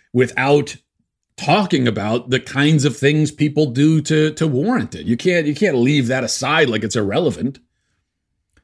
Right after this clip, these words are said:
Um, so I think it's important for us to, if we're, if we're saying that five people are in line now for the death penalty, well, I think we should, it's, we, we should ask, what did they do?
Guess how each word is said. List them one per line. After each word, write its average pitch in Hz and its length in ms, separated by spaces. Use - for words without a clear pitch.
Um, 135 440
so 165 240
I 147 120
think 156 120
it's 147 80
important 147 300
for 151 80
us 139 80
to, 143 80
if 113 120
we're, 127 120
if 120 140
we're 123 100
saying 151 300
that 135 100
five 139 360
people 135 320
are 120 340
in 127 140
line 127 240
now 127 140
for 127 100
the 117 60
death 175 220
penalty, 160 300
well, 165 240
I 139 100
think 139 160
we 147 60
should, 104 300
it's, 113 480
we, 104 140
we 110 160
should 147 120
ask, 220 300
what 92 320
did 131 140
they 139 160
do? 165 360